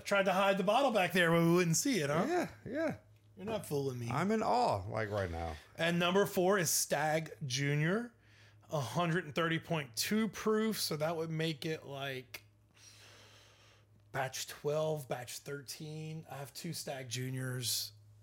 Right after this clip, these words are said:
Speaker 1: Um, one's a lot newer than the other one, so that's gonna be the older one.
Speaker 2: So we were, uh,
Speaker 1: There
Speaker 2: we
Speaker 1: we
Speaker 2: were
Speaker 1: go.
Speaker 2: really
Speaker 1: Four
Speaker 2: spot
Speaker 1: for
Speaker 2: on.
Speaker 1: four.
Speaker 2: You were spot on.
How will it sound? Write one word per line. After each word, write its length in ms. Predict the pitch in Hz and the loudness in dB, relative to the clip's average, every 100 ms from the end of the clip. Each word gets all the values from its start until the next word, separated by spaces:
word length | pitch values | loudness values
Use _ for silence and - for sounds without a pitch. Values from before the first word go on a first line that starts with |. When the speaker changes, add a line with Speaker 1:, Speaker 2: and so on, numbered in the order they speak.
| - - | -20 -18
Speaker 1:
Um, 680 | 117 120 117 110 110 107 104 - - - _ _ 135 | -14 -12 -10 -10 -10 -12 -16 -20 -20 -20 _ _ -12
one's 300 | 123 139 143 | -4 -4 -2
a 60 | 135 | -4
lot 220 | 135 127 | -4 -6
newer 300 | 135 135 127 | -6 -6 -6
than 180 | 117 117 | -8 -10
the 80 | 117 | -10
other 260 | 101 110 101 | -10 -10 -10
one, 260 | 101 104 | -10 -10
so 180 | 104 107 98 101 - _ _ _ - 120 | -12 -12 -14 -14 -16 _ _ _ -20 -18
that's 200 | 117 - | -12 -8
gonna 140 | 139 | -6
be 60 | 131 | -8
the 80 | 117 | -10
older 300 | 107 110 92 | -12 -12 -14
one. 220 | 95 95 - - - - - _ _ | -16 -18 -20 -20 -20 -20 -20 _ _
Speaker 2:
So 120 | - | -4
we 180 | 185 247 | -2 0
were, 340 | 277 262 147 113 | 0 0 0 2
uh, 460 | 151 151 147 139 110 - _ - | 2 4 4 2 -2 -10 _ -12
Speaker 1:
There 140 | 98 180 | 0 2
Speaker 2:
we 80 | 214 | 6
Speaker 1:
we 40 | |
Speaker 2:
were 40 | 311 | 6
Speaker 1:
go. 60 | |
Speaker 2:
really 140 | 131 123 | 6 2
Speaker 1:
Four 260 | - 277 | 4 4
Speaker 2:
spot 40 | 285 | 6
Speaker 1:
for 60 | 220 | 4
Speaker 2:
on. 40 | 120 | 4
Speaker 1:
four. 320 | 330 285 117 - _ _ | 4 2 -4 -14 _ _
Speaker 2:
You 140 | 185 214 | -4 -2
were 60 | |
spot 440 | 185 - - 131 135 | -2 -6 -2 -2 0
on. 340 | 160 135 87 | 0 0 -2